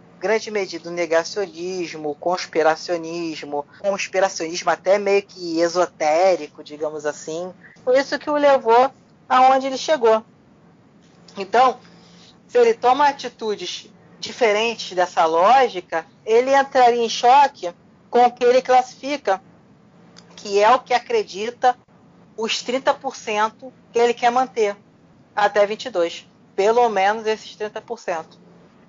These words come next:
Ele acredita que entraria em choque com esses trinta por cento. Ele, ele não, ele não tem esperanças de que vá conquistar algo muito além disso. Mas ele não quer perder isso. E ele acredita que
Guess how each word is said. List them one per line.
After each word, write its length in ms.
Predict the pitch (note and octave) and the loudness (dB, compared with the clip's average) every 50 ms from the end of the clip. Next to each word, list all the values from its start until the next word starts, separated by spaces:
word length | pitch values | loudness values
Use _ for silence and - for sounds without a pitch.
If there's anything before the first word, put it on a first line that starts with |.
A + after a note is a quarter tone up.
| _ _ _ - | _ _ _ -6
Ele 220 | D#3 D3 D#3 D#3+ | -4 0 0 0
acredita 560 | E3+ E3+ - F3+ D#3+ D3 - F3+ F3+ - G#3+ | 0 0 -2 -6 -6 -6 -6 -8 -6 -6 -8
que 200 | - - - A3 | -8 -4 -2 -2
entraria 380 | A3 G#3+ _ - A3+ A3+ A3+ A#3+ | -2 -2 _ -2 -2 0 -2 -2
em 20 | |
choque 320 | A#3 - - A#3 C4+ C#4 _ | -6 -4 -2 -2 -2 -2 _
com 60 | - A#3 | -8 -8
esses 220 | A3 - - - | -8 -8 -10 -16
trinta 240 | - F3 E3 - E3+ | -16 -14 -10 -12 -12
por 160 | - - D#3+ | -12 -12 -16
cento. 340 | - - D3 B2+ - _ _ _ _ _ _ _ - | -12 -12 -12 -12 -12 _ _ _ _ _ _ _ 0
Ele, 260 | - A3 A#3+ B3+ B3+ B3 A3+ | 4 4 4 4 2 0 0
ele 180 | A3 A3+ B3+ | 2 2 4
não, 200 | C4 C#4+ D4+ C4+ - | 4 4 2 2 2
ele 140 | G#3+ A3 B3+ | 0 0 0
não 440 | C4 C#4+ C#4+ C#4 C#4 C4+ B3+ B3 A#3+ | 0 0 -2 -4 -4 -4 -4 -4 -2
tem 180 | A#3 - A#3 A#3 | -2 -2 -2 -2
esperanças 840 | A3+ - - - A3 G3+ G3 F#3+ G#3+ A#3+ B3+ A#3 - - F#3+ F3+ - | -2 -6 -8 -2 0 2 2 4 2 2 2 -2 -2 -6 -8 -8 -8
de 80 | G#3 | -12
que 180 | - - G#3 G3 | -14 -10 -8 -4
vá 200 | F3+ F#3 G3 G3+ | 0 2 0 0
conquistar 760 | - - G#3 - - - - - - F#3 F#3+ G3 G3+ G3 - - _ _ _ _ _ _ | 0 -6 -18 -16 -16 -16 -10 -2 2 4 4 4 4 2 -2 -6 _ _ _ _ _ _
algo 440 | - E3 F3 F#3 F#3 F#3+ F#3 F#3 F3+ | 0 4 6 6 6 4 2 -2 -4
muito 320 | F3 F3+ G3 G#3+ G#3 - G#3+ | -4 -4 -4 -4 -2 0 2
além 320 | G3 F#3+ F#3+ F#3+ G3 F#3+ | 2 4 4 2 -2 -2
disso. 460 | E3+ D3+ E3 E3 D#3+ - - - _ _ _ _ _ _ _ _ - | -6 -8 -8 -8 -8 -10 -14 -20 _ _ _ _ _ _ _ _ -6
Mas 160 | - D#3 D3+ | -2 -2 0
ele 100 | E3 F#3+ | 0 0
não 120 | G3+ G#3 F#3 | 0 -2 -2
quer 180 | G3 G#3 A#3 | 0 -2 -2
perder 360 | - - C4+ A#3+ A3+ G3+ G3+ F3 | -2 -2 -6 -4 -4 -4 -4 -4
isso. 380 | D3+ C#3+ C#3 - - - _ _ _ _ _ - | -4 -8 -10 -14 -18 -20 _ _ _ _ _ -8
E 80 | - D#3 | -4 0
ele 100 | D#3+ E3+ | 2 2
acredita 440 | E3+ - - F3+ F3 - - - G#3 | 2 0 0 -4 -4 -2 -2 -4 -4
que 340 | - - - G3+ G3+ G3+ | -4 -2 -2 -2 -2 -2